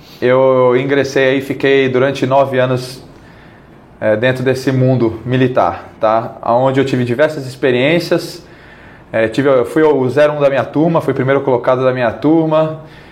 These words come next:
É, trabalhei em vários batalhões, é, que a gente considera batalhões de força de ação rápida,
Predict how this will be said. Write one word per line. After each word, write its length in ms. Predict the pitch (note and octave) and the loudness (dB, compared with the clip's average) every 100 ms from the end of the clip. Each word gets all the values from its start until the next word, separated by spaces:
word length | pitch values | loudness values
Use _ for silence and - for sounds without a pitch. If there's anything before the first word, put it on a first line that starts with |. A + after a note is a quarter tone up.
| - - - - | -20 -20 -20 -8
É, 380 | A2+ G#2+ G#2 G2 G2 | -2 2 2 2 0
trabalhei 560 | C3+ C3+ C3+ D3 D3+ | 0 2 2 2 2
em 60 | B2+ | 0
vários 300 | A#2+ D3 C#3+ | 2 2 2
batalhões, 1080 | C#3+ C#3 C3+ C3+ C3+ C3 A#2 - - - - - - | 0 0 0 2 2 2 -2 -6 -14 -16 -20 -20 -6
é, 200 | A2+ A2+ | -2 0
que 120 | A2 | 0
a 40 | A#2+ | -4
gente 180 | B2+ | -4
considera 380 | - A#2+ A#2+ B2+ | -4 -4 0 0
batalhões 360 | B2+ B2+ B2 B2+ | 2 -2 -2 -4
de 60 | |
força 280 | B2 C3+ B2+ | -4 -2 -2
de 60 | A#2+ | -2
ação 200 | A#2+ A#2 | -2 -2
rápida, 460 | A2 B2+ D3+ D3 | 0 -2 -2 -10